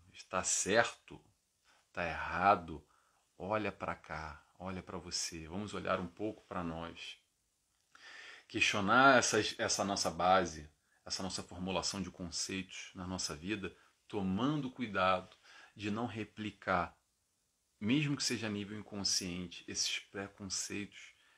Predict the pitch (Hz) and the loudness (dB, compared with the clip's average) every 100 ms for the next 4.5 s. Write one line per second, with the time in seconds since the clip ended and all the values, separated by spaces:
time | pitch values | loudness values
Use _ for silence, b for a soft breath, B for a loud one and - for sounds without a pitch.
0 | b - - 101 101 95 101 98 104 - | b -12 -10 -6 -2 -2 -2 -4 -4 -4
1 | 101 82 92 95 - 95 - 101 98 82 | -4 -4 -4 -2 -4 -6 -8 -8 -6 -2
2 | 92 104 98 90 82 b b b b - | 2 2 2 -2 -4 b b b b -6
3 | - 92 - - 107 101 98 82 80 82 | 0 0 -2 -4 0 0 -2 -8 -4 0
4 | 90 101 90 95 85 | 4 2 0 -6 -8